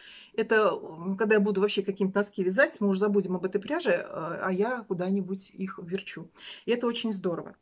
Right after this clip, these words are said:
И если поначалу я себе говорю: «Тань, дождалась бы лучше за-, а, а ко мне уже заказ от Эльвирушки идёт, если бы там на Валберсе я не заказываю,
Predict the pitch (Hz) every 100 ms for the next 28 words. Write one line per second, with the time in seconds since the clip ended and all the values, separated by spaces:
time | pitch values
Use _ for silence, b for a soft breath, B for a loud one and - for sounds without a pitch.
0 | B B B 220 330 339 330 320 311 311
1 | 220 180 180 190 190 196 196 202 196 208
2 | 165 165 180 220 254 269 208 233 226 -
3 | 202 202 208 202 226 247 247 214 240 233
4 | 214 - 208 220 208 214 - - 214 277
5 | 208 202 226 233 226 240 262 202 202 196
6 | 208 240 262 240